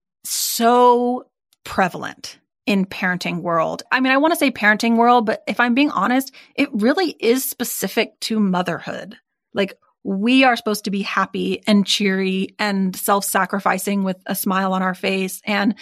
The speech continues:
there are so many times I will see someone talking about motherhood being hard. And then you open up the comment section, right? Let's say we're on social media, and it's, like, so much of that toxic positivity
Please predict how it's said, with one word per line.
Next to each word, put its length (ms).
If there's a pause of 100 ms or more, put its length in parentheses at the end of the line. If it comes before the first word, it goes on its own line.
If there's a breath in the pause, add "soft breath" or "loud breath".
(320 loud breath)
there 120
are 100
so 260
many 280
times 480
I 120
will 120
see 180
someone 300
talking 420
about 360
motherhood 500
being 200
hard. 720 (480)
And 160
then 260
you 200
open 260
up 140
the 80
comment 400
section, 540
right? 300
Let's 180
say 120
we're 100
on 100
social 300
media, 380
and 140
it's, 160
like, 240 (560)
so 520
much 480
of 220
that 420 (240)
toxic 420
positivity 760